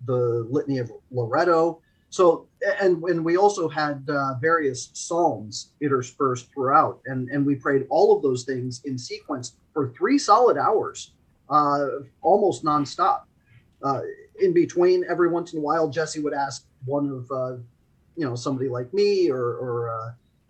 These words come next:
uh, uh, some others to, to stand up and just give kind of a, a rallying cry or a, a, a word of encouragement to keep people going so that they,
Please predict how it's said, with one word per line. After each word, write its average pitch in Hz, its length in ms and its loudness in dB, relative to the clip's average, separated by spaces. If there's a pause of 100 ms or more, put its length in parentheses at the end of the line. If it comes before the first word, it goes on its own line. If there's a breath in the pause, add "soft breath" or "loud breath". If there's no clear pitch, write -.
uh, 123 40 -8
uh, 113 240 -4 (180)
some 131 280 -4
others 147 380 -2
to, 143 320 -6
to 139 200 -4
stand 151 380 -2
up 143 240 -4 (100)
and 131 500 -8 (200)
just - 280 -6
give 226 220 4
kind 202 240 -2
of 165 80 -4
a, 151 280 0 (480)
a 156 80 2
rallying 151 640 4
cry 135 440 -2
or 135 220 -2
a, 123 220 -8 (380)
a, 151 420 2
a 160 60 4
word 170 260 2
of 156 100 0
encouragement 143 760 -2
to - 120 -16
keep - 260 -6
people 143 280 -4
going 139 420 2
so 139 220 -4
that 127 180 -6
they, 135 280 -4